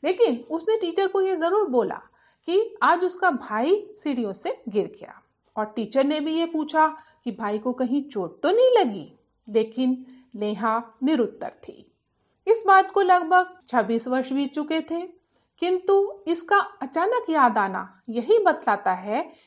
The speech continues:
कि मानवीय चेतना विकसित होती है। मानव मन में उसकी की गई गलतियां भी record होती रहती हैं। जो चेतना के विकसित होने पर स्वयं ही उभरने लगती हैं और पहले की गई गलतियों को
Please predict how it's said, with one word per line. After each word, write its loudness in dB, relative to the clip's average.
कि 2
मानवीय -4
चेतना -4
विकसित -6
होती -16
है। -20
मानव 2
मन 0
में -2
उसकी -4
की -4
गई -2
गलतियां -4
भी -6
record 2
होती -2
रहती -4
हैं। -12
जो 2
चेतना -2
के -12
विकसित 0
होने -2
पर 2
स्वयं 2
ही -2
उभरने -8
लगती -12
हैं -20
और -2
पहले 0
की -4
गई 2
गलतियों -6
को 0